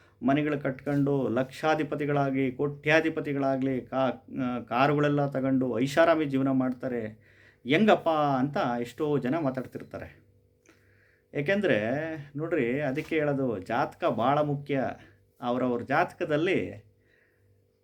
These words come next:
ಗ್ರಹ ಆ ಒಂದು ಇಂಡಿಕೇಶನ್ಸ್ ಕೊಡ್ತಾ ಹೋಗುತ್ತೆ.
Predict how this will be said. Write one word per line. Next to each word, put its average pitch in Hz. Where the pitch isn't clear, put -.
ಗ್ರಹ 139
ಆ 135
ಒಂದು 135
ಇಂಡಿಕೇಶನ್ಸ್ 160
ಕೊಡ್ತಾ 127
ಹೋಗುತ್ತೆ. 107